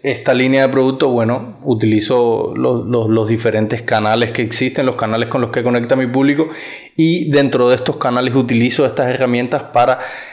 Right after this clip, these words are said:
llegar a una, para que se viralice mi mensaje. Los códigos promocionales y la, y la, es decir, las promociones en general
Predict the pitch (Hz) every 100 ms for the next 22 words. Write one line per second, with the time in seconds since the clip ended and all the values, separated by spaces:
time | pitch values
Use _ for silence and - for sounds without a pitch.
0 | - 120 120 120 127 127 131 139 - -
1 | - 117 117 120 - 135 123 123 120 117
2 | 147 - 123 113 107 127 120 107 - 117
3 | 123 123 131 127 127 123 123 123 110 104
4 | 113 107 - - - 113 131 113 - 110
5 | 101 - 123 120 120 123 117 117 117 123